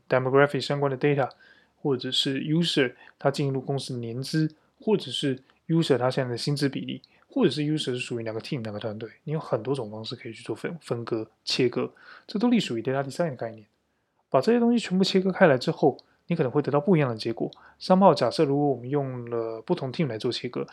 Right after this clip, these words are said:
你可能会发现某一些 team 相当适合使用这样子的一个管理方式，某一些 team 就是不适合。那说可能有很多很多的原因，这个时候你就可能再去研究是他们适合的原因是什么，他们不适合的原因是什么，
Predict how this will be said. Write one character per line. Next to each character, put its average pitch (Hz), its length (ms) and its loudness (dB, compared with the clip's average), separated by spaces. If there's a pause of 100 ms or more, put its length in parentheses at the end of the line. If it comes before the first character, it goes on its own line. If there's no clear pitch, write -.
(220)
你 226 100 2
可 214 120 2
能 127 100 -2
会 151 100 2
发 151 160 -4
现 151 240 -4 (120)
某 131 240 -4
一 - 20 0
些 247 100 0
team 220 160 0
相 196 200 0
当 202 120 2
适 196 200 0
合 135 160 0
使 123 200 -4
用 127 160 -4
这 - 140 0
样 143 160 2
子 123 100 -10
的 117 140 -4
一 127 80 -2
个 127 80 -2
管 120 160 -4
理 113 80 -8
方 107 180 -12
式， - 220 -6 (320)
某 139 160 2
一 - 20 -2
些 170 120 2
team 160 180 0
就 143 140 -2
是 131 80 -6
不 123 100 -2
适 120 160 -2
合。 123 180 -6 (640)
那 208 80 4
说 220 220 2 (140)
可 - 180 4
能 165 100 6
有 190 80 8
很 165 140 2
多 165 100 2
很 156 80 0
多 151 100 0
的 143 80 2
原 120 160 -2
因， 117 320 -10
这 214 140 -4
个 190 80 2
时 - 140 0
候 131 80 -2
你 117 80 -10
就 135 100 4
可 135 140 -8
能 110 80 -10
再 123 100 -2
去 131 100 -2
研 117 160 -4
究 120 160 -2
是 - 140 -8
他 175 80 4
们 170 80 4
适 214 220 2
合 156 80 6
的 127 80 6
原 117 120 -2
因 123 120 -6
是 131 120 -4
什 135 140 -6
么， 151 100 -14 (280)
他 160 80 6
们 135 100 6
不 131 80 0
适 135 160 2
合 113 80 4
的 113 60 -4
原 107 120 -8
因 107 140 -10
是 120 160 -8
什 120 100 -10
么， 147 140 -14